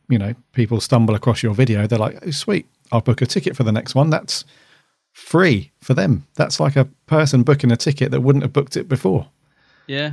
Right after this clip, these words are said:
Speaker 1: You
Speaker 2: In
Speaker 1: know?
Speaker 2: fact, that, that happened, actually. A guy called Darren, who I've never met, um, but he, you know, we, we chat on the Geeks Handbag sometimes, and, uh,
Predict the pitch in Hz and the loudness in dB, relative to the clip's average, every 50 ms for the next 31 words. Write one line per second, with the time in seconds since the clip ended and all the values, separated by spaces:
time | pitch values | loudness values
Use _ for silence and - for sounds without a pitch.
0 | 139 - 139 135 147 139 131 147 139 135 127 143 123 113 147 143 143 165 180 - | -4 0 2 4 4 4 4 2 2 2 0 0 0 2 0 0 0 -2 -2 -4
1 | - 190 131 123 101 120 - 135 135 123 139 139 135 - - 139 123 120 135 135 | -4 -4 -4 -4 -4 -2 -2 -4 -2 0 0 0 0 -2 -4 -4 -2 -2 0 0
2 | 147 156 156 143 127 117 113 113 135 143 135 139 135 131 131 139 - - - 131 | 0 0 0 0 -2 -2 -2 -2 -2 -2 -2 -2 -2 0 0 -2 -2 -2 -2 0
3 | 120 117 117 113 110 82 113 123 120 117 110 - - 139 131 127 123 123 123 127 | 0 0 0 0 0 0 0 0 0 -2 -2 -2 0 2 4 4 4 2 2 2
4 | 123 120 117 123 123 - 139 131 - - 123 120 120 123 131 139 101 - - 139 | 0 0 0 -2 -2 0 -2 -2 0 0 0 0 0 0 0 -2 -2 -2 -2 -2
5 | 131 135 127 127 135 139 135 - - 147 139 135 - 147 147 147 151 147 127 - | 0 0 0 0 -2 -2 -2 -4 -4 -2 -2 -2 -2 -2 0 0 0 0 0 0
6 | 123 117 117 120 117 117 131 127 123 123 120 | 0 0 0 0 0 0 2 4 4 4 2